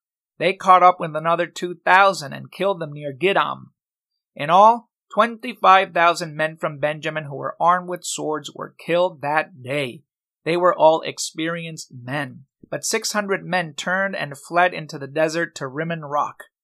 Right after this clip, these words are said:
They stayed at Rimmon Rock for four months. Then the men of Israel went back to attack the rest of the territory of Benjamin. They killed all the people and cattle they found in every city. They also burned down every city they came to.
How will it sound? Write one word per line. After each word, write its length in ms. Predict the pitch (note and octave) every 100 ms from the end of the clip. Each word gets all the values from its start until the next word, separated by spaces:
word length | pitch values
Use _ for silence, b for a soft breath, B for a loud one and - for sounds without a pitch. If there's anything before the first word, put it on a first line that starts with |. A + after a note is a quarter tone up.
| _ _ -
They 160 | C#3+
stayed 380 | E3 - F3 F3+
at 160 | D#3+ -
Rimmon 300 | D#3+ E3 D3
Rock 300 | D#3 D#3+ D#3+
for 120 | - C3+
four 400 | - D#3 E3+ D#3+
months. 640 | C#3+ D#3 - - - - _ -
Then 140 | F#3
the 80 | A#3
men 160 | A3 G#3
of 100 | E3+
Israel 380 | F3+ F3+ F#3 E3+
went 240 | D3 B2+
back 260 | E3+ G3 -
to 180 | -
attack 440 | D3 - E3 E3+ E3+
the 120 | C#3
rest 320 | D3 F3 -
of 100 | D3
the 100 | C#3
territory 600 | - D#3 E3 D#3+ E3 D3+
of 180 | C#3 -
Benjamin. 500 | C#3 D3+ C3+ C#3 - _
They 140 | E3+
killed 340 | F#3 F3 D#3+ -
all 240 | F3+ G#3+
the 100 | A3
people 420 | F#3+ F#3+ F3+ F#3 F3
and 260 | C#3+ C3+
cattle 400 | - E3 F3 F3
they 180 | C#3+ D#3+
found 400 | D#3+ D3+ D3+ D#3
in 140 | C#3 -
every 400 | D3 D3 D3+ C#3+
city. 540 | - - C#3 - - _ _ -
They 100 | D3+
also 300 | F#3 G3+ F3+
burned 440 | C#3 E3+ F#3+ E3+
down 260 | E3+ E3+ -
every 360 | D#3 E3+ F3+ E3+
city 400 | - E3 D#3+ E3
they 180 | D3+
came 480 | C#3 - C#3 C#3+ C#3+ -
to. 260 | - -